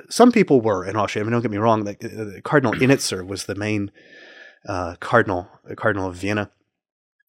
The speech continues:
He, when Hitler came in, went and greeted Hitler at the hotel, personally went.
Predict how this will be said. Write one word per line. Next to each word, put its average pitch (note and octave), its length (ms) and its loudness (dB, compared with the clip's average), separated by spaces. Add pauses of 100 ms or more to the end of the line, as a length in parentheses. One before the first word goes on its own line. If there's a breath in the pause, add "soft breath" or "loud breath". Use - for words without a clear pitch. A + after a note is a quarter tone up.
(220)
He, C3+ 440 2
when A2 280 -2
Hitler A2+ 400 -2
came A2 340 -2
in, G#2+ 280 -2
went G#2 240 -4
and F#2 160 -14
greeted G#2+ 440 0
Hitler A2 320 -2
at G2 100 -4
the F#2+ 60 -4
hotel, G2 300 0
personally A2 640 0
went. F#2 360 -10